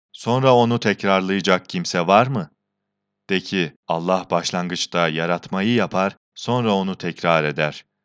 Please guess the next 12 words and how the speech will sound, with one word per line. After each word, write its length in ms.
O 140
halde 360
nasıl 260
oluyor 400
da 220
haktan 460
çevriliyorsunuz?" 1040
De 120
ki, 380
"Allah'a 500
koştuğunuz 600
ortaklarınızdan 1120